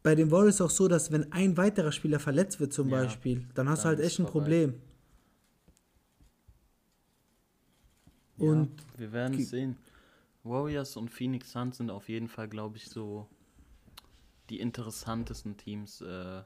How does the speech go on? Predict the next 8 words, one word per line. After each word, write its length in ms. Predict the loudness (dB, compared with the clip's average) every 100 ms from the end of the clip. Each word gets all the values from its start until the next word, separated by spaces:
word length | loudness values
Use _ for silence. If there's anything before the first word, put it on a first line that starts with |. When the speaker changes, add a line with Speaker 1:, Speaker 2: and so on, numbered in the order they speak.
| _
Speaker 2:
im 180 | -16 -12
Westen, 400 | -12 -12 -14 -14
was 220 | -14 -14
das 180 | -16 -16
angeht, 400 | -14 -12 -12 -14
das 120 | -18
Playoff-Rennen, 680 | -16 -12 -12 -12 -14 -10 -10
oder? 240 | -10 -10